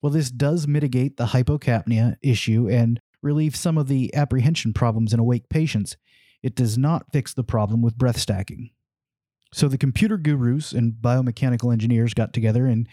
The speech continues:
came up with a solution. What they came up with is called synchronized intermittent mandatory ventilation, or S I M V. With S I M V, the clinician sets a mandatory rate and either a tidal volume or a pressure. The patient can take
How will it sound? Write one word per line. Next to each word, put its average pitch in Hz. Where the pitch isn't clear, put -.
came 147
up 139
with 123
a 120
solution. 117
What -
they 147
came 151
up 226
with 123
is 123
called 135
synchronized 175
intermittent 131
mandatory 127
ventilation, 110
or 160
S -
I 117
M 107
V. 107
With 160
S 139
I 190
M 196
V, 123
the 131
clinician 151
sets 139
a 110
mandatory 131
rate 104
and 127
either 123
a 107
tidal 120
volume 117
or 135
a 143
pressure. -
The 123
patient 175
can 151
take 147